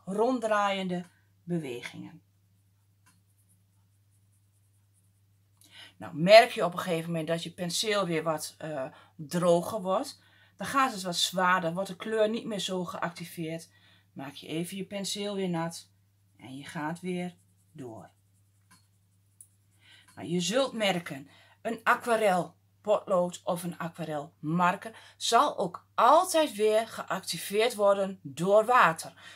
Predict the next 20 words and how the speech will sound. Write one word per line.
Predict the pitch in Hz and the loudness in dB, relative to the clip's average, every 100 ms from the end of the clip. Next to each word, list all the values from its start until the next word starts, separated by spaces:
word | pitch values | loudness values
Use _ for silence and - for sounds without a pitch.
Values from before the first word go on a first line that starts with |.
| - | -14
Dus, | 175 190 180 - | -4 -2 -2 -6
ehm, | - 185 180 165 160 - _ _ _ _ _ _ _ _ _ - _ | -4 -2 0 -2 -4 -10 _ _ _ _ _ _ _ _ _ -20 _
ga | - 262 294 | 0 4 6
jij | 262 208 | 6 4
hier | 196 185 | 2 0
later, | 214 220 208 165 165 | 4 6 4 0 -6
je | 196 | 0
laat | 214 190 | 4 4
het | 180 160 | 2 -4
drogen, | 202 220 190 180 | 0 0 -2 -4
je | 165 | -4
gaat | 240 220 214 | 2 2 2
er | 185 | -4
weer | 185 | -4
met | 175 165 | -4 0
water | 196 190 180 175 - | 2 2 0 -8 0
op | 202 170 - _ | 0 0 -8 _
aan | - 180 | 0 0
de | 165 | 2
slag, | - 175 202 - | -2 0 0 -2